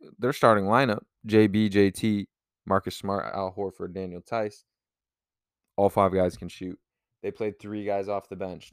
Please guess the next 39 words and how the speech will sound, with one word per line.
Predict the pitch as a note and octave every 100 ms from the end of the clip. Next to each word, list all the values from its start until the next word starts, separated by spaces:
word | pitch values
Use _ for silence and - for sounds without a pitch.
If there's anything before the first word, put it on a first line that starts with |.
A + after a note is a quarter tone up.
| G2+
Derek | G2 F#2+ F#2
White, | F#2+ G2+ B2 _ _ _ _
he | G2
can | - F#2
shoot. | - F#2+ F2+ - _ _ _
Grant | - F#2+ E2
Williams, | G2 G#2 A#2 B2+ - _ _
he | G2
can | - F2+
shoot. | - G2+ F#2 - _ _ _ _ -
Peyton | G2 - F#2
Pritchard, | G2+ - B2+ A#2+ _ _ _
he | G2+
can | - F2
shoot. | - A2 F#2+ - _ _ _
So | - - A2 G#2+ - _ _ _ _ _ _ _
all | A2+ F3+ -
eight | C#3 B2
guys | A#2 A2
that | G2+ G2+
are |
gonna | G2 G2
see | G#2+
the | F#2+
floor | - G2
for | -
the | F#2
Celtics | - F2+ F#2 F2
tonight | F2+ E2 -
can | G2+
shoot | F2+ F#2 -
the |
basketball. | E2 F2+ F#2+ A2 A2+ C#3+ - - -
And | G#2
so | B2+
Drummond | A#2 D3 D3+
can't | - D3 -
really | F2 F#2 A#2+ B2 A2
just | G#2+ - -